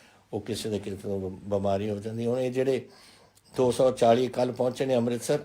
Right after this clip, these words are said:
ਅੱਠ ਬੰਦੇ ਉਹਨਾਂ ਦੇ ਪੋਜ਼ਿਟਿਵ ਨਿਕਲੇ ਨੇ ਔਰ ਉਹ, ਉਹਨਾਂ ਨੂੰ ਅਸੀਂ ਉੱਥੇ ਇ-, ਇਨ-, ਉਹ ਕੀਤਾ ਹੋਇਆ ਕੁਆਰੰਟੀਨ। ਇਹੀ ਦਿੱਲੀ ਦੇ ਵਿੱਚ ਹੋਇਆ, ਉੱਥੇ ਵੀ ਇਹੀ ਇੱਕ ਕੋਈ ਜਹਾਜ਼ ਆ ਗਿਆ ਸੀ ਕਿਤੋਂ ਉੱਥੇ ਹੋਇਆ। ਸੋ ਇਹ, ਇਹ ਕੰਮ ਮੁੱਕਿਆ ਨਹੀਂ ਹਾਲੇ,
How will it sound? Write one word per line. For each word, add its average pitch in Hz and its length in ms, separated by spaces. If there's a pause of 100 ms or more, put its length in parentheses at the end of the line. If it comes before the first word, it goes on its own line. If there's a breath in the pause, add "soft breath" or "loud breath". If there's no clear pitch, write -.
(120)
ਅੱਠ 143 160
ਬੰਦੇ 151 240
ਉਹਨਾਂ 131 220
ਦੇ 113 80
ਪੋਜ਼ਿਟਿਵ 95 480
ਨਿਕਲੇ 92 280
ਨੇ 98 160 (920 soft breath)
ਔਰ 123 160
ਉਹ, 123 280
ਉਹਨਾਂ 123 340
ਨੂੰ 120 340
ਅਸੀਂ 113 300
ਉੱਥੇ 107 360
ਇ-, 113 340
ਇਨ-, 110 160
ਉਹ 107 220
ਕੀਤਾ 107 360
ਹੋਇਆ 101 200
ਕੁਆਰੰਟੀਨ। 98 560 (340 soft breath)
ਇਹੀ 135 220
ਦਿੱਲੀ 120 300
ਦੇ 120 100
ਵਿੱਚ 113 240
ਹੋਇਆ, 110 260 (400 soft breath)
ਉੱਥੇ 117 280
ਵੀ 123 140
ਇਹੀ 120 160
ਇੱਕ - 340
ਕੋਈ 113 240
ਜਹਾਜ਼ 104 320
ਆ 101 100
ਗਿਆ 104 140
ਸੀ 104 140
ਕਿਤੋਂ 101 280
ਉੱਥੇ 98 180 (100)
ਹੋਇਆ। 95 320
ਸੋ 156 240
ਇਹ, 160 240 (420 loud breath)
ਇਹ 220 80
ਕੰਮ 139 220
ਮੁੱਕਿਆ 127 320
ਨਹੀਂ 120 160
ਹਾਲੇ, 120 280